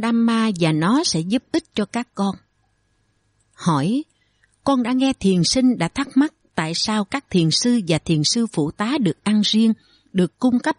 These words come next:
chỗ ở rất thoải mái. Đáp, tại sao ư?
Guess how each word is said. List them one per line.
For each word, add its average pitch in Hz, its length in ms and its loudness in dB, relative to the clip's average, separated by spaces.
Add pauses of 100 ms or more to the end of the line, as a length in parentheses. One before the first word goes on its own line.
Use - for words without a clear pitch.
chỗ 151 180 0
ở 156 300 -2
rất - 260 -4
thoải 160 240 -4
mái. 240 320 -2 (1300)
Đáp, 220 240 -2 (960)
tại 143 220 -2
sao 208 340 -4
ư? 208 160 0